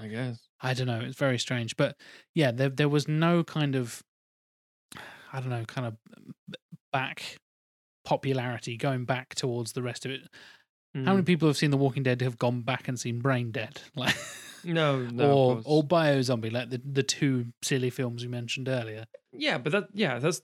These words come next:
Speaker 1: 'cause that's, that's
Speaker 2: 'Cause
Speaker 1: true of
Speaker 2: they're
Speaker 1: most
Speaker 2: so
Speaker 1: tropes.
Speaker 2: far removed from that, it's almost like they're completely separate things.
Speaker 1: Yes.
Speaker 2: Obviously, you can have, you know, subgenres within a particular genre. Like, I mean, we're talking about comic books, how people lump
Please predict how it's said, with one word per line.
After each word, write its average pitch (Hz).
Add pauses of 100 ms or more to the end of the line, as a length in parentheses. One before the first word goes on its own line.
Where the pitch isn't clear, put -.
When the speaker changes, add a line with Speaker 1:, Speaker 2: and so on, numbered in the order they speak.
(120)
Speaker 1:
'cause 160
that's, 190
that's 226
Speaker 2:
'Cause 139
Speaker 1:
true 165
of 120
Speaker 2:
they're 202
Speaker 1:
most -
Speaker 2:
so 214
Speaker 1:
tropes. 220
Speaker 2:
far 180
removed 160
from 120
that, 117
it's 123
almost 135
like 120
they're 123 (520)
completely 147
separate 131
things. 151 (140)
Speaker 1:
Yes. 139
Speaker 2:
Obviously, 160
you 170
can 151
have, 151 (140)
you 143
know, 120
subgenres 123
within 123
a 117
particular -
genre. 123
Like, 117 (360)
I 143
mean, 131
we're 123
talking 127
about 117
comic 135
books, - (240)
how 139
people 139
lump 120